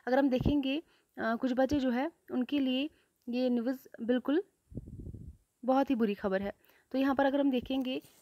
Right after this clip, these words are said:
इस एग्जामिनेशन को फ़िलहाल के लिए जो है कैंसिल कर दिया गया है। आगे के लिए जो इस एग्जाम को कब कंडक्ट किया जाएगा इसकी अभी कोई इन्फॉर्मेशन इस, अ, जो है न्यूज़ में नहीं है।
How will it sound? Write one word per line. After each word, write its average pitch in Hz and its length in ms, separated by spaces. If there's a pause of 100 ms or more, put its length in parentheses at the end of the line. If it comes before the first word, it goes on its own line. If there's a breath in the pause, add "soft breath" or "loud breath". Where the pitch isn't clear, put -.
(120 soft breath)
इस 240 120
एग्जामिनेशन 254 460
को 262 100
फ़िलहाल 240 400
के 240 200
लिए 240 200
जो 226 100
है 214 140
कैंसिल 233 300
कर 226 180
दिया 233 200
गया 233 200
है। 240 120 (360 soft breath)
आगे 226 260
के 285 120
लिए 277 120
जो 262 100
इस 247 160
एग्जाम 233 240
को 247 120
कब 262 320
कंडक्ट 240 340
किया 226 220
जाएगा 214 360 (340 soft breath)
इसकी 302 280
अभी 269 140
कोई 240 220
इन्फॉर्मेशन 226 500
इस, 226 160
अ, 208 200
जो 208 100
है 240 160 (1040 soft breath)
न्यूज़ 269 260
में 269 100
नहीं 202 220
है। 202 100